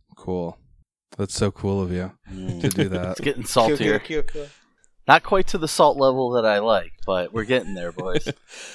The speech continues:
Speaker 4: Oh, and for Blessing of Fervor, I'm taking the plus two to attacks and saves.
Speaker 2: Really? You don't think an extra? Uh, well, I guess it won't matter. You don't do a full round on each of them.
Speaker 4: Yep. Yeah, it's one attack each.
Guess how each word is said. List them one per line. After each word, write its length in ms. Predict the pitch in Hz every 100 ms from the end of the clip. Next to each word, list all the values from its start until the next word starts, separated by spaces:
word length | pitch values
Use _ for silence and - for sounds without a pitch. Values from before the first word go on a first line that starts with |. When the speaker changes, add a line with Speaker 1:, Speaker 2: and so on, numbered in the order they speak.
| - - - -
Speaker 4:
Oh, 120 | 123
and 160 | 113
for 160 | - 131
Blessing 320 | 127 120 123
of 100 | 110
Fervor, 320 | - 107 104
I'm 80 | 104
taking 300 | 104 107 107
the 100 | 101
plus 300 | - 110 -
two 260 | - 104 98
to 220 | - 101
attacks 420 | - 104 95 -
and 300 | 104 110 113 _
saves. 580 | - - - 113 - - - - _ _ _
Speaker 2:
Really? 340 | 104 113 139 160
You 120 | 131
don't 180 | 107 120
think 200 | 131 117
an 120 | 107 - _ _ _
extra? 360 | 107 - - 131 117
Uh, 260 | 104 101
well, 160 | 95 95
I 80 | 92
guess 160 | 98 -
it 20 |
won't 180 | 85 85
matter. 220 | 87 82
You 80 | 90
don't 140 | 90
do 120 | 92
a 40 | 82 -
full 220 | 92 85
round 260 | 82 80 87
on 100 | 82
each 200 | - -
of 80 | 85
them. 160 | 85 92 - _ _ _ _ _
Speaker 4:
Yep. 160 | 110 -
Yeah, 140 | 104 101
it's 100 | 101
one 140 | 104
attack 260 | 98 101 -
each. 360 | - - -